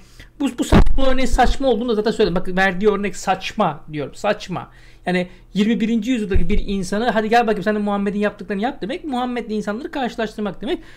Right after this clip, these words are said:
Ama zaten öyle birisi var. Mustafa Kemal Atatürk gibi.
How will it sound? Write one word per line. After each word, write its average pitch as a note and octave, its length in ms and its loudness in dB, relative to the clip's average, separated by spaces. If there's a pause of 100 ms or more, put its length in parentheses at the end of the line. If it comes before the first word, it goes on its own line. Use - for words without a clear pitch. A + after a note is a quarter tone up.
(160)
Ama A#3+ 320 2 (200)
zaten A#3+ 360 2
öyle F3 180 0
birisi D3 380 -6
var. C#3+ 300 0 (420)
Mustafa D3+ 320 -6
Kemal D3 240 -4
Atatürk - 340 -12
gibi. A3 340 0